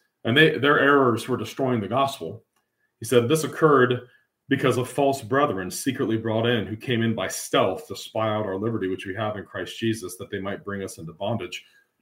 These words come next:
to whom we did not yield subjection even for an hour,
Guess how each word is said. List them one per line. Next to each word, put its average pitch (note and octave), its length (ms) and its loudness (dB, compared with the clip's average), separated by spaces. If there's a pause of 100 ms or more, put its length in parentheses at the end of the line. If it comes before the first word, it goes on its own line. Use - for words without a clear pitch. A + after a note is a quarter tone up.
to B2 140 4
whom C#3+ 440 4
we C3+ 160 4
did A#2+ 160 2
not B2 380 -2
yield C3 440 4
subjection C3+ 960 -6 (220)
even C3+ 480 -2
for B2 640 2
an G2+ 220 -4 (260)
hour, A#2+ 680 4